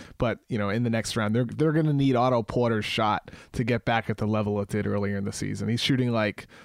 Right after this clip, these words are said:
thirty-three, thirty-four percent from three since the break, when the past y-, the past year prior, so from, like, the twenty fifteen break, sorry, the twenty sixteen break to the twenty seventeen All-Star break, he shot, like, forty-five percent from three. They,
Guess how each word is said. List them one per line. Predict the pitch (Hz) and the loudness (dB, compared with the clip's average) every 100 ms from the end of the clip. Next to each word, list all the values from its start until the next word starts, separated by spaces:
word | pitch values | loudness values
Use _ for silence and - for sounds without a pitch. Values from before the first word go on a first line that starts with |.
| - | -16
thirty-three, | - 131 139 135 123 - 135 127 | -4 0 2 2 0 0 2 2
thirty-four | 117 120 120 113 120 | 2 2 2 0 -2
percent | 113 113 117 110 | 0 -2 -2 -4
from | - 110 | -6 -6
three | - 113 | -2 -2
since | - 110 | -2 -4
the | - | -4
break, | 107 117 117 113 - - - | -4 0 0 -2 -8 -18 -8
when | - 127 | -2 0
the | 107 | 0
past | - 123 120 - 113 | 0 2 2 0 -4
y-, | 113 _ - | -6 _ -6
the | |
past | - 139 123 - | -2 0 0 0
year | 120 117 | 0 0
prior, | 110 120 117 113 | 2 2 2 2
so | 120 110 | 0 -2
from, | 110 107 | -2 -2
like, | 104 104 - - | -2 -4 -10 -10
the | 107 | -4
twenty | - 135 127 | 0 0 0
fifteen | 135 - 123 117 | -2 -2 0 0
break, | 120 117 - - | 2 0 -2 -8
sorry, | - 127 107 | -2 0 -2
the | |
twenty | 98 160 156 | 0 0 0
sixteen | 135 139 - 131 | 0 -2 -2 0
break | 123 127 | 2 0
to | - | 0
the | 107 | -4
twenty | 104 131 120 | -2 -2 0
seventeen | 127 123 120 127 | 0 -2 0 0
All-Star | 120 117 117 | 0 -2 -2
break, | 113 120 117 - - - | 0 0 0 -6 -20 -8
he | 127 | -4
shot, | - 117 | 0 0
like, | 101 98 | 0 -4
forty-five | - - 151 135 104 101 | -8 -2 0 0 0 -4
percent | - 107 101 113 | -4 -6 -6 -8
from | 110 | -8
three. | - 104 | -4 -2
They, | 113 | -2